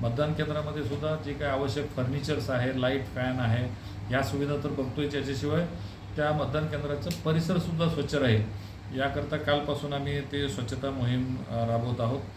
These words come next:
अ, बाराशे पेक्षा जास्त मतदार ज्या मतदान केंद्राला जोडले त्यात ॲडिशनल एक कर्मचारी आम्ही देतोय. प्रत्येक मतदान केंद्राला, अ, एक वोटर असिस्टन्स बूथ, मतदार मदत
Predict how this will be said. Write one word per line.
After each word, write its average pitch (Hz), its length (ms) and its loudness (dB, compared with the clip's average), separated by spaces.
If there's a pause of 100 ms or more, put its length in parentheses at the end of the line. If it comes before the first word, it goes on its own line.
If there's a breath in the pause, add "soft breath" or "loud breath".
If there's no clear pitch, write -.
(500 loud breath)
अ, 123 80 0
बाराशे 135 420 2
पेक्षा 156 320 0
जास्त 139 340 0
मतदार 139 420 -2
ज्या 135 200 0
मतदान 131 300 -2
केंद्राला 131 380 -2
जोडले 127 320 0
त्यात 127 220 -2 (140)
ॲडिशनल 131 480 0
एक 135 300 -2
कर्मचारी 127 640 -2
आम्ही 117 180 0
देतोय. 110 300 0 (640 loud breath)
प्रत्येक 170 460 0
मतदान 165 400 6
केंद्राला, 151 680 0 (420)
अ, 127 320 -2
एक 147 260 -2 (340)
वोटर 151 280 2
असिस्टन्स 156 640 0
बूथ, 123 140 2 (120)
मतदार 139 640 2
मदत 135 280 0